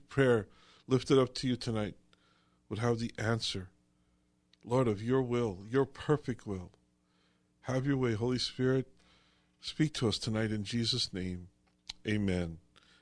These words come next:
Amen. Well, again, welcome to the program. I'm glad you can tune in. You're listening to the Gypsy Christian Hour. I'm your host, Sam Nicholas. And like I said, we'll be with you for the next hour, taking your calls and talking about the Bible, lifting up prayers.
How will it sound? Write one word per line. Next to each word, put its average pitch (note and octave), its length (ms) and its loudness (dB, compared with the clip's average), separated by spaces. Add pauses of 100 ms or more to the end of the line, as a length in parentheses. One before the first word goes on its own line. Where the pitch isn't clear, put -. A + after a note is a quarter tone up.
(140)
Amen. A2 300 0
Well, A#2 140 6
again, D3+ 240 6
welcome D#3+ 260 12
to - 80 -6
the C#3+ 100 2
program. C#3 540 8 (320)
I'm G#2+ 140 -4
glad B2 180 6
you C#3 60 0
can A#2 100 -2
tune C3+ 260 2
in. F3 280 4 (440)
You're A2+ 140 2
listening C3 380 2
to C3+ 100 -2
the A#2+ 100 0
Gypsy A#2+ 360 -2
Christian C3+ 400 0
Hour. C#3+ 420 -2
I'm G#2+ 220 0
your A2+ 100 2
host, B2+ 320 2
Sam A#2 260 2
Nicholas. D3 520 2 (320)
And G#2+ 80 -2
like A2 160 0
I A#2 40 2
said, D3+ 260 8
we'll C#3 160 4
be A#2+ 120 2
with B2 160 0
you B2+ 80 -2
for - 80 -4
the A2+ 100 2
next A2+ 280 -2
hour, B2+ 300 4
taking A#2+ 360 -6
your A2 140 -2
calls C3+ 500 4
and F2+ 160 -4 (340)
talking C3 320 2
about A#2 260 2
the A2+ 60 -6
Bible, B2+ 600 4
lifting B2 360 2
up A2+ 160 0
prayers. C#3+ 540 4